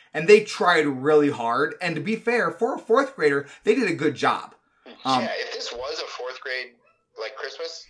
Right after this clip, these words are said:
Speaker 2: project, I'm impressed.
Speaker 1: Yeah,
Speaker 2: Well done,
Speaker 1: yeah.
Speaker 2: kid.
Speaker 1: If it is anything else, it's, it's, you know, you could have done better. <laughs>
Speaker 2: Yeah. Well, so then we, we see, uh, there, oh, here comes a phone call to Marcus, and it's Dad.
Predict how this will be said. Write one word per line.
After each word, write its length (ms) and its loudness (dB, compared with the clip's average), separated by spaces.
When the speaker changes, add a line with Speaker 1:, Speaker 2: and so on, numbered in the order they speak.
Speaker 2:
project, 440 -10
I'm 160 -8
impressed. 500 -12
Speaker 1:
Yeah, 240 0
Speaker 2:
Well 120 -10
done, 140 -6
Speaker 1:
yeah. 80 -6
Speaker 2:
kid. 240 -12
Speaker 1:
If 200 0
it 80 -2
is 240 0
anything 540 0
else, 500 -4
it's, 460 -4
it's, 340 -10
you 140 -4
know, 300 -2
you 160 -8
could 220 2
have 80 4
done 220 2
better. 360 0
<laughs> 280 -8
Speaker 2:
Yeah. 720 -2
Well, 80 -12
so 180 -14
then 220 -10
we, 260 -10
we 120 -16
see, 460 -12
uh, 400 -6
there, 200 -14
oh, 180 -10
here 120 -14
comes 240 -12
a 40 -12
phone 340 -12
call 420 -8
to 60 -14
Marcus, 560 -10
and 100 -10
it's 160 -16
Dad. 520 -8